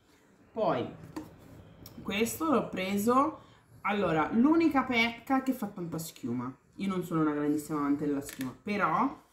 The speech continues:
eh, devo dire che pulisce molto bene. Richiede, cioè va utilizzato poco prodotto direttamente sulla spugna, non sul, non de-, non è che ti devi mettere lì a spruzzare, magari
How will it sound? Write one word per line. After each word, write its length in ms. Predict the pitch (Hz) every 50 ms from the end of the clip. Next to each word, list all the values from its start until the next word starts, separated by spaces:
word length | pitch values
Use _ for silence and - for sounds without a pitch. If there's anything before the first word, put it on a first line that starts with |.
| _ _ _ _ _ _ _
eh, 360 | - 165 165 165 165 160 160 165
devo 280 | 233 247 233 214 226
dire 320 | 214 214 208 214 220 233 226
che 160 | 220 190 170
pulisce 520 | - - - 190 170 156 - - - 165 160
molto 360 | 165 165 160 151 147 - 147
bene. 440 | 135 131 123 123 120 123 127 131 - - _ _ _ _ - - _ _ _ _ _ _ _ _ _ _ _ _ _ _ _ _ _ -
Richiede, 880 | 175 202 196 - - 262 233 208 190 175 165 170 160 156 139 - -
cioè 220 | - - 185 - -
va 140 | 180 208 208
utilizzato 500 | 220 220 226 226 226 214 202 175 170 165
poco 280 | - 240 240 240 233 214
prodotto 1000 | 208 196 185 180 180 190 190 190 - - - 240 240 254 277 311 302 - - _
direttamente 580 | - - 196 190 190 175 170 165 165 165 165 170
sulla 300 | - - 180 165 160 156
spugna, 560 | 156 - - - 160 156 151 151 160 170 190
non 280 | 196 180 175 170 170 165
sul, 300 | 165 - 160 151 151 147 147 147 147 147 143 139 139 139 143 156 170 165 - _ _ _
non 340 | - 170 170 175 180 180 175
de-, 140 | 175 175
non 180 | 170 175 208 196
è 100 | 190 190
che 80 | - -
ti 80 | - 170
devi 140 | 180 196
mettere 280 | 190 156 - - 170 160
lì 140 | 170 185 196
a 60 | 180
spruzzare, 720 | - - - 175 165 - - 185 170 165 170 170 170 165 165
magari 600 | 165 160 156 156 160 160 165 165 165 160 156